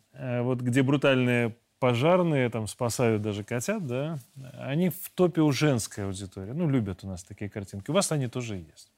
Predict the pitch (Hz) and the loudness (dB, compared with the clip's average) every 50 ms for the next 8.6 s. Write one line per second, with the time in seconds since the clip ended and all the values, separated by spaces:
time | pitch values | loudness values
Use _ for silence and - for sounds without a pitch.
0 | _ _ - 175 208 220 180 - 190 190 220 240 - - 190 156 139 151 135 143 | _ _ -6 0 2 2 4 4 4 4 4 4 4 2 2 2 2 4 4 6
1 | 160 165 170 160 139 127 120 123 123 131 135 127 123 120 113 117 117 123 117 - | 6 6 4 4 2 2 2 2 0 0 0 0 0 0 -2 -2 -4 -4 -4 0
2 | 196 180 135 - 143 127 110 110 127 127 175 180 143 135 113 131 - - - 139 | 0 0 0 2 0 0 0 0 0 0 0 0 0 -2 -4 -4 -2 0 2 2
3 | 131 123 101 - - - 127 117 117 117 120 120 120 139 156 175 165 135 117 120 | 4 2 2 -2 -4 -2 0 0 0 0 0 2 4 4 4 4 4 2 2 0
4 | 117 117 120 120 104 117 123 123 143 165 180 165 - 156 127 127 120 110 - 120 | 0 0 0 0 2 2 2 4 4 4 4 2 2 -2 -4 -4 -6 -6 -4 -4
5 | 117 117 113 120 127 139 160 147 120 123 117 123 117 117 120 139 151 147 143 135 | -2 -2 -2 0 0 0 0 0 -2 -2 -2 -2 -2 0 4 4 6 6 6 4
6 | 127 - 190 208 214 190 - - - 156 135 127 127 120 117 120 127 143 151 143 | 4 4 4 4 4 4 0 -2 -2 -2 0 0 0 0 0 -2 -2 -2 -2 -2
7 | - 135 127 120 110 - 113 113 113 - _ - 123 - 143 135 123 120 117 107 | -4 -8 -8 -8 -8 -10 -10 -12 -12 -12 _ -6 -4 -2 0 2 2 2 0 0
8 | 104 120 107 104 95 90 - - 104 104 117 | 0 0 -2 -2 -4 -6 -8 -12 -16 -16 -16